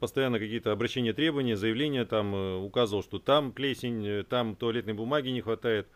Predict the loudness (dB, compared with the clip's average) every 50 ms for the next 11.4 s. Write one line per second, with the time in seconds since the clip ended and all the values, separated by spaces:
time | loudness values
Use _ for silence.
0 | -20 _ _ _ -4 -4 -4 -4 -2 -4 -4 -2 2 2 2 2 2 0 -2 -2
1 | -2 -4 -2 0 0 0 0 0 -4 -4 -8 -8 -2 -2 -2 0 0 -2 -4 -4
2 | -4 -4 -4 -6 -6 -4 -4 -4 -2 0 -2 0 0 0 -2 -2 _ _ -20 _
3 | _ _ _ -10 -8 -4 2 4 4 4 4 0 -2 2 4 4 4 4 4 2
4 | 2 2 0 0 -4 -6 -6 -4 -4 -2 -2 -2 -2 -4 -4 -2 -2 -4 -4 -4
5 | -4 -4 -4 -4 -4 -10 -8 -4 -4 -4 -4 -4 -6 -6 -6 -8 -10 _ _ _
6 | _ _ _ _ _ _ _ _ -20 -20 _ -12 -6 -2 0 0 2 4 4 4
7 | 4 4 4 2 0 -2 -4 -6 -4 -2 0 0 0 0 -2 0 2 2 2 2
8 | 2 -2 0 2 2 2 4 2 0 -2 0 0 0 2 4 4 4 6 6 4
9 | 2 0 -6 -8 0 0 0 0 0 -4 -6 -6 -6 -6 -2 -2 -2 -2 -2 -4
10 | -4 -2 -2 -4 -4 -4 -4 -4 -4 -2 -4 -4 -2 -2 -2 0 0 -2 0 2
11 | 4 4 4 4 2 0 -2 -6